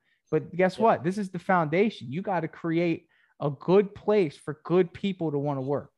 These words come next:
Speaker 1: You can't expect the best people to wanna be paid under the table. Um, you know, and there's gonna be a time where you're gonna have to make this transition. It's either gonna be out in,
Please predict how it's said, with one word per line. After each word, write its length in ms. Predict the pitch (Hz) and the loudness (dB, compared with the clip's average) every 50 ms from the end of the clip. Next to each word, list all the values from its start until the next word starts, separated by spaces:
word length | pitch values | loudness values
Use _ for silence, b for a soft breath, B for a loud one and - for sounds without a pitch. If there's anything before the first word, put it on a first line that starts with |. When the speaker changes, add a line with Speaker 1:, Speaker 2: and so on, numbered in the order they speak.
| _ _ | _ _
Speaker 1:
You 140 | 139 139 - | -10 -10 -10
can't 320 | - - 190 180 160 110 | -6 -4 -4 -4 -4 -6
expect 500 | 151 - - - - 180 170 160 - - | -10 -14 -16 -4 2 2 2 2 0 -4
the 60 | 156 | -8
best 320 | 143 - 156 156 139 - - | 0 2 2 2 2 -2 -8
people 300 | 180 180 175 - 151 139 | -8 -8 -6 -6 -6 -6
to 60 | 135 | -4
wanna 180 | 131 139 135 131 | -6 -4 -6 -8
be 380 | 131 135 139 135 131 127 131 b b b b b _ _ | -6 -6 -4 -4 -4 -4 -6 b b b b b _ _
paid 320 | - 165 165 156 147 - - | -4 -2 -2 -2 -4 -6 -10
under 220 | 143 139 135 127 | -10 -8 -6 -6
the 80 | 123 131 | -6 -2
table. 340 | - 208 226 170 - - _ b b b b b b b b b | 0 0 0 0 -6 -14 _ b b b b b b b b b
Um, 400 | - 143 131 120 113 107 104 - _ _ _ _ _ _ _ - | -4 -4 -2 -2 -4 -6 -10 -16 _ _ _ _ _ _ _ -12
you 100 | 139 135 | -10 -8
know, 220 | 127 123 123 123 - | -6 -6 -6 -8 -6
and 240 | 151 147 151 143 143 | -6 -6 -6 -2 2
there's 200 | 170 190 180 - | 2 2 2 2
gonna 220 | - 247 294 262 | 0 2 2 2
be 120 | 208 226 | 2 2
a 60 | 185 - | 2 2
time 320 | - - 214 226 214 185 | 0 0 0 0 2 0
where 80 | 160 147 | -2 -4
you're 60 | 143 | -2
gonna 180 | 160 170 175 151 | -2 -2 -2 0
have 220 | 156 160 151 - | 2 0 0 0
to 80 | - 143 | -2 -4
make 220 | 143 143 139 - | -4 -4 -4 -4
this 120 | 135 127 - | -8 -10 -8
transition. 640 | - - 139 123 120 120 135 135 123 - - 104 107 | -6 -4 -4 -4 -4 -2 -2 -2 -2 -2 -6 -10 -10
It's 140 | 104 - 143 | -6 -4 -4
either 160 | 143 143 143 | -4 -2 -2
gonna 160 | 143 147 143 | -2 -2 -4
be 160 | 135 139 139 139 | -2 -2 0 0
out 160 | 135 127 123 | 0 0 0
in, 160 | 120 117 | -2 -6